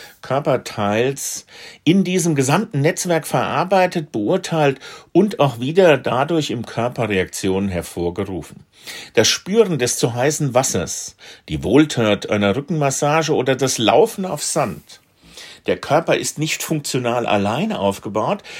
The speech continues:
sondern über das Netzwerk der Nerven und neuronalen Systeme irgendwie insgesamt verbunden. Ein Computer ist nur Daten, quasi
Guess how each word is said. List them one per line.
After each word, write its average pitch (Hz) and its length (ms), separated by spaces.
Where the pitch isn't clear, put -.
sondern 160 420
über 139 100
das 123 200
Netzwerk 190 520
der 117 140
Nerven 147 480
und 120 120
neuronalen 127 680
Systeme 139 640
irgendwie 147 500
insgesamt 143 800
verbunden. 143 720
Ein 90 120
Computer 135 540
ist - 380
nur 127 240
Daten, 113 640
quasi 92 800